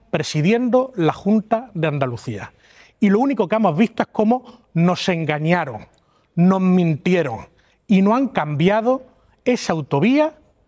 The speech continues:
por un ninguneo y un agravio más a las provincias de Jaén y Córdoba. Quince kilómetros de autovía que hoy, si cabe, son más peligrosas que antes de su rehabilitación.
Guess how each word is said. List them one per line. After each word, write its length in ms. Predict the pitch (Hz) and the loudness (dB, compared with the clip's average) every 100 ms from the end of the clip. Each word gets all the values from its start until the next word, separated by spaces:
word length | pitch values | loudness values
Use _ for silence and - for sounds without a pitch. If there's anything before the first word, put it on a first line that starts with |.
| _ _ _ _ | _ _ _ _
por 420 | 226 247 262 - - | -2 -2 -4 -6 0
un 260 | 240 269 | 4 4
ninguneo 680 | 226 175 147 165 214 262 247 | 4 2 0 2 2 2 -2
y 100 | 214 | 2
un 140 | 202 196 | 2 2
agravio 400 | 156 190 180 156 | 0 -2 0 0
más 340 | 185 - - _ _ | 0 -2 -14 _ _
a 80 | - | -4
las 80 | 156 | -4
provincias 680 | - 143 185 226 240 247 262 240 | -4 -2 -2 0 0 0 -2 -6
de 180 | 156 147 | -4 -4
Jaén 380 | - 147 135 - | -2 -4 -6 -10
y 100 | 151 | -8
Córdoba. 480 | 127 135 120 107 95 _ _ _ _ _ _ _ | -2 -2 -2 -8 -10 _ _ _ _ _ _ _
Quince 400 | - 294 247 - | 4 4 2 -2
kilómetros 580 | 156 185 220 208 170 165 | 0 0 2 0 -2 -2
de 60 | 151 | -2
autovía 540 | 139 147 226 285 302 - - _ _ | -2 0 2 2 0 -8 -20 _ _
que 160 | _ 220 | _ 0
hoy, 120 | 269 | 2
si 180 | - 190 | 0 -2
cabe, 380 | 233 247 285 294 - _ | -2 0 -2 -2 -12 _
son 400 | _ - - 226 | _ -4 0 2
más 140 | 202 202 | 0 0
peligrosas 720 | - 170 151 226 - - 269 - _ _ _ | -4 -2 -2 -2 -2 -4 -4 -6 _ _ _
que 160 | - 185 | -2 -2
antes 460 | 233 269 - 208 311 _ _ _ _ | 0 -2 -2 -4 -6 _ _ _ _
de 600 | - 160 208 262 - - _ | -4 0 0 0 -6 -18 _
su 560 | - - 226 254 269 - _ _ _ _ - | -12 0 2 2 -2 -12 _ _ _ _ -4
rehabilitación. 800 | 175 185 160 151 135 - 135 | -2 -2 -2 -4 -4 -4 -6